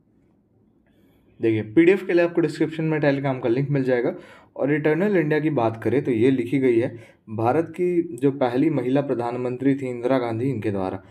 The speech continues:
और इनको आयरन लेडी से भी जाना जाता है, ठीक है।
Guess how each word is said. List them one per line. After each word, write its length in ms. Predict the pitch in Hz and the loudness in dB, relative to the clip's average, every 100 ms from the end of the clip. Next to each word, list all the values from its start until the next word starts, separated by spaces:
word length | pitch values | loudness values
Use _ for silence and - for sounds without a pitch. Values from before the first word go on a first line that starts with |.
| - _ | -20 _
और 160 | 113 127 | -4 -4
इनको 360 | 131 131 151 151 - _ _ | -2 -2 -2 -4 -20 _ _
आयरन 320 | 120 123 135 147 | -6 -4 -2 -2
लेडी 340 | 127 123 123 | 0 2 2
से 160 | 123 120 | -2 -2
भी 140 | 120 | -2
जाना 280 | 113 104 104 | -2 -4 -4
जाता 340 | 98 98 - | -6 -8 -10
है, 140 | 98 95 _ _ _ _ _ _ _ _ _ _ | -14 -14 _ _ _ _ _ _ _ _ _ _
ठीक 200 | 113 - | -8 -4
है। 180 | 139 110 | -4 -6